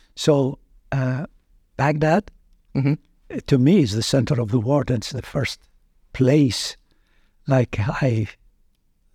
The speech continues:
Speaker 1: started to learn about the culture of Mesopotamia.
Speaker 2: Mm-hmm.
Speaker 1: So close to six thousand, seven thousand years.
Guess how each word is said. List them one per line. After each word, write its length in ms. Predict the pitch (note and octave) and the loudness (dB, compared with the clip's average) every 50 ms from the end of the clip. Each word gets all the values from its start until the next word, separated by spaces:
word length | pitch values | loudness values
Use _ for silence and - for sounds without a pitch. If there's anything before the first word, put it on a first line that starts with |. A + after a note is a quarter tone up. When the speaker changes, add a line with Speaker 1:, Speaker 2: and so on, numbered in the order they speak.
| _ _ _ _ _ _ _ | _ _ _ _ _ _ _
Speaker 1:
started 680 | - - - - - D3+ D3+ D3 C#3+ - D3 - - _ | -12 -10 -10 -2 2 2 4 4 2 0 -2 -4 -4 _
to 80 | - C3+ | -4 -2
learn 480 | A2+ A2 C3 E3+ G3 E3 B2 G2 F#2 - - _ _ _ _ _ _ _ _ _ - | 0 2 4 4 4 4 2 -2 -8 -12 -16 _ _ _ _ _ _ _ _ _ -2
about 340 | D3 C3 C3 C#3 C#3 B2+ G#2+ | -2 0 2 2 2 2 0
the 100 | - - | -2 -4
culture 540 | - - C#3 C#3 B2+ - - - C3+ B2 | -4 -2 -2 -2 -2 -2 -2 -2 0 0
of 160 | A#2+ A#2 - - | -2 -4 -4 -6
Mesopotamia. 1120 | - A#2 G#2 A#2 C#3 E3 C#3 - D3+ A2+ - - C3+ - - C3 B2 G#2+ G#2 G#2 G2 G2+ - _ _ _ - | -6 -4 -2 0 0 0 2 0 -2 -2 -2 -4 -6 -2 -2 -2 -2 0 -4 -4 -6 -8 -12 _ _ _ 0
Speaker 2:
Mm-hmm. 260 | C3+ B2 B2 B2 B2+ A#2+ | 2 4 4 2 2 0
Speaker 1:
So 200 | - - D#3+ D3+ | -2 -2 -2 -2
close 420 | - - - - C#3+ C3+ A#2 - | -2 -8 -6 -4 -2 -2 -2 -4
to 120 | - - A#2+ | -6 -6 -6
six 320 | - - - - - - | -4 -4 -4 -4 -6 -8
thousand, 580 | - - - A#2 B2 A#2 G#2+ B2+ A#2 A#2+ A2+ - _ _ | -8 -4 -4 -2 -2 0 0 -2 -2 -2 -4 -6 _ _
seven 380 | - - - C#3+ A#2+ C3 C3 A#2+ | -8 -2 -2 0 0 0 -2 -2
thousand 540 | - - D3+ C#3+ C#3 A#2 G#2+ B2 A#2+ A2+ | -2 -2 -2 -2 -2 -2 -2 -2 -2 0
years. 420 | G#2+ C3 F#3 G#3 B2 - - - | 0 0 0 -2 -2 -6 -10 -16